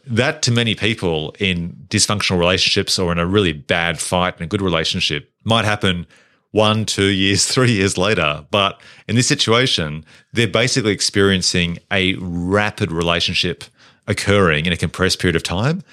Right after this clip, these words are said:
And that's a pretty cool idea. I think they could have done a bit more with that, but I like that idea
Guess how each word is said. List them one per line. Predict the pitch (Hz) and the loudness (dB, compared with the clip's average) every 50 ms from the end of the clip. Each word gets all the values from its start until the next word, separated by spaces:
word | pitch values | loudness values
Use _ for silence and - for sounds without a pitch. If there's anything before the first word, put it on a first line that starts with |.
| - - - | -12 -6 -2
And | 127 | 0
that's | 139 139 - | 0 0 -2
a | 135 | -2
pretty | - 143 123 117 | 0 2 0 0
cool | - - 120 107 98 | 2 2 4 4 4
idea. | 92 87 82 104 98 90 78 - - - - - _ _ _ _ | 4 4 4 4 4 4 2 0 -4 -10 -20 -20 _ _ _ _
I | - 113 110 | -4 -4 -4
think | - - - 165 175 156 | -4 -4 -4 -2 -2 0
they | - 127 | 0 0
could | 131 127 | 0 0
have | 101 82 | 0 0
done | - 104 98 | -2 -2 -2
a | 95 | -2
bit | 92 85 | -4 -2
more | 98 95 85 85 | -2 0 0 0
with | 113 120 - | 0 0 0
that, | - 196 196 180 - _ _ _ _ | 0 -2 -2 -4 -8 _ _ _ _
but | 101 92 - 107 | -12 -4 -2 0
I | 101 98 | 2 2
like | 92 92 95 98 98 110 - - | 2 2 2 2 0 0 0 0
that | 110 98 | 0 2
idea | 95 90 85 85 82 76 - 95 92 90 82 80 73 71 71 | 2 2 2 0 0 0 0 2 2 2 2 2 0 -2 -4